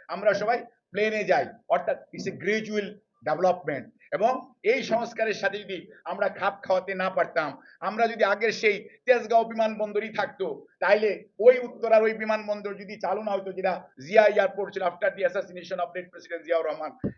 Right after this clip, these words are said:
এই নাইনটি ওয়ান, যেটা স্টার্ট হয়েছিল, সেইটা তাহলে কি এত প্লেন উঠতে পারতো? অর্থাৎ মানুষের চাহিদা, দেশের মানুষের চাহিদা, সাড়ে সাত কোটি মানুষ ছিল, আজকে আঠারো কোটি মানুষ।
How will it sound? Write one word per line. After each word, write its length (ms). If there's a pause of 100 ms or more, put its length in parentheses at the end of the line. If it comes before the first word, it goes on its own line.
(120)
এই 180
নাইনটি 280
ওয়ান, 200 (200)
যেটা 140
স্টার্ট 360
হয়েছিল, 300 (380)
সেইটা 280 (400)
তাহলে 260
কি 260 (140)
এত 160
প্লেন 220
উঠতে 240
পারতো? 260
অর্থাৎ 380 (260)
মানুষের 480
চাহিদা, 340
দেশের 320
মানুষের 400
চাহিদা, 360 (220)
সাড়ে 240
সাত 220
কোটি 180
মানুষ 360
ছিল, 140 (280)
আজকে 240
আঠারো 320
কোটি 200
মানুষ। 380